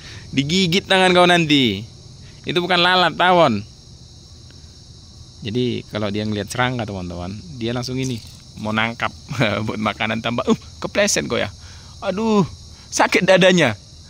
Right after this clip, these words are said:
Makanya jalan yang pelan. Tuh, dia udah mau main kemana nih? <laughs> Makanya, makanya,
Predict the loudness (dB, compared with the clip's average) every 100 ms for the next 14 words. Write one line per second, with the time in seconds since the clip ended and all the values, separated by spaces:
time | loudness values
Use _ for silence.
0 | -20 -12 -4 0 2 4 4 4 2 2
1 | 4 6 6 4 4 4 2 -2 -8 -12
2 | -16 -18 -20 -20 -16 -14 -14 -12 -10 -10
3 | -10 -10 -10 -12 -8 -6 -4 -6 -4 -2
4 | -2 -6 -10 -10 -10 -6 -8 -4 -2 -2